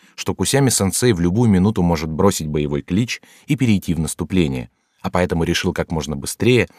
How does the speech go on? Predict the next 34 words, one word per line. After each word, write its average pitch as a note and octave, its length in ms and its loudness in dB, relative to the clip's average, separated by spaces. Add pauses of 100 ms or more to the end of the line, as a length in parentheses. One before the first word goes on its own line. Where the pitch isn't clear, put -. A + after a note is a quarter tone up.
(180)
добиться F2 400 0
успешного F2+ 600 -2
завершения D2 560 -4
своей C2+ 320 -8
миссии. - 480 -12 (1080)
«Надеюсь, E2 420 2
теперь G#2+ 340 0
ты - 120 -6
понял? F#2+ 460 2 (560)
Им F#2+ 240 4
не G#2+ 80 8
нужно A2+ 300 6
ничего, G#2+ 420 4
ни E2+ 160 4
денег, F#2 480 2
ни F2+ 80 -2
состояния, F2+ 800 2 (180)
они E2+ 220 0
хотят F#2 380 2
только B2+ 340 4
одного, G2 560 2 (400)
чтобы D2 320 -10
у D#2 80 -2
них C3 180 2
был C#3 200 4
зять B2+ 220 -2
с - 40 -16
положением. B2 640 0 (480)
Они F2+ 200 2
согласны B2+ 480 4
выдать F2+ 260 2
за D#2+ 100 -2
него D2+ 200 -2
дочь, A2 300 -2